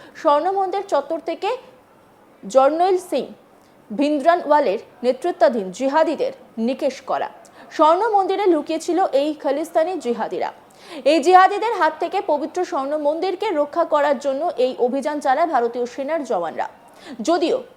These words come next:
পাঞ্জাবের একাংশ এই স্বর্ণ মন্দিরে এই জিহাদি নিকেশকে সামরিক অভিযান হিসেবেই দেখে। এদিন অপারেশন ব্লু স্টারের বর্ষপূর্তি উপলক্ষে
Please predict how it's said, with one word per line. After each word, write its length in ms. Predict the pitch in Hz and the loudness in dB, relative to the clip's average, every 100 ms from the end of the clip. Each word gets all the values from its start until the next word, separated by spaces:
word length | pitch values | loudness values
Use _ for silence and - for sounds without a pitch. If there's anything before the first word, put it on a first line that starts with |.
| _ | _
পাঞ্জাবের 460 | - 262 254 302 381 | -2 0 2 0 0
একাংশ 420 | - 294 320 320 392 392 | 0 0 0 -2 -4 -2
এই 160 | 285 294 | -2 -4
স্বর্ণ 340 | 302 269 339 | -4 -4 -2
মন্দিরে 460 | 359 330 320 359 508 - - | -2 -4 -4 -4 -6 -10 -6
এই 240 | 240 254 247 - - 202 | -2 -2 -4 -14 -14 -8
জিহাদি 520 | 226 320 339 349 440 | 0 4 6 4 2
নিকেশকে 540 | 370 262 247 - 156 - | 0 -2 -2 -4 -10 -10
সামরিক 580 | - 269 254 302 349 - | -6 -2 0 0 -2 0
অভিযান 420 | 247 269 277 320 | 0 0 0 -2
হিসেবেই 500 | 240 233 240 214 311 | -4 -4 -2 0 2
দেখে। 300 | - - - - - - - 339 | 0 -2 -8 -12 -16 -20 -20 0
এদিন 260 | 262 294 370 | 4 6 6
অপারেশন 480 | 311 320 381 440 381 | 4 4 -2 -2 -2
ব্লু 160 | 302 | -2
স্টারের 380 | 349 392 311 208 233 | 0 4 4 4 2
বর্ষপূর্তি 720 | 240 247 359 370 302 302 330 | 2 2 -2 -4 -4 -4 -6
উপলক্ষে 600 | 262 294 294 233 - - | -6 -2 2 2 0 -10